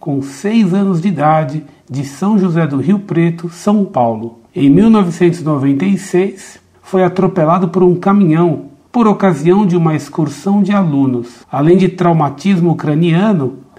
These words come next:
paralisias e paradas cardíacas, os pneus do caminhão deixaram suas marcas nas carnes do menino.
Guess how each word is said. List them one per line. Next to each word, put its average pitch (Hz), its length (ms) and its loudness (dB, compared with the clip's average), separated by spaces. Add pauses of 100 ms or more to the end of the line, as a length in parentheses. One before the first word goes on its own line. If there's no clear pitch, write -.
(160)
paralisias 180 1080 -2 (280)
e 180 80 -2
paradas 135 560 -2
cardíacas, 160 920 -4 (160)
os 175 200 -2
pneus 214 420 0
do 180 120 0
caminhão 170 640 0 (340)
deixaram 190 720 0
suas 143 400 -2
marcas 165 600 -2
nas 175 220 -6
carnes 170 560 0
do 156 140 -4
menino. 127 600 -4